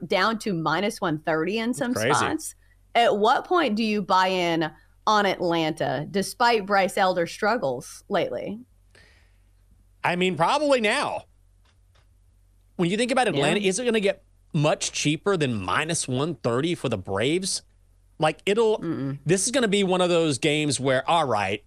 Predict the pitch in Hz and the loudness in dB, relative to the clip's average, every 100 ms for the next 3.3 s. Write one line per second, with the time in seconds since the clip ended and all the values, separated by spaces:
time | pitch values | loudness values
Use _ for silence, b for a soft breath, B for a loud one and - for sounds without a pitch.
0 | _ - 139 156 185 170 165 170 127 160 | _ -4 0 2 2 2 2 0 2 -2
1 | - 127 139 147 143 156 127 139 - 143 | 0 0 2 2 2 0 -2 -2 0 -2
2 | 135 143 135 127 139 135 - 139 131 131 | 0 0 -2 0 0 0 -2 -2 -2 -2
3 | 127 131 | -2 -2